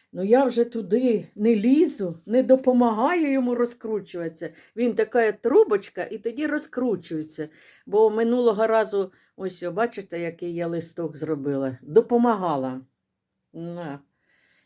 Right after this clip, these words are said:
Ну, не буду тепер. Хай самостійно розкривається помаленьку.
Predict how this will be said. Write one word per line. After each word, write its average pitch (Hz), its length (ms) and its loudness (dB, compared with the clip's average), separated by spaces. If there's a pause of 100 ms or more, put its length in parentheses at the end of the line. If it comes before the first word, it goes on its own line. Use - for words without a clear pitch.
(140)
Ну, 240 420 0
не 214 200 0
буду 190 360 -2
тепер. 131 480 -10 (960)
Хай 220 240 -2
самостійно 190 880 -4 (1000)
розкривається 240 1300 2 (220)
помаленьку. 185 880 -6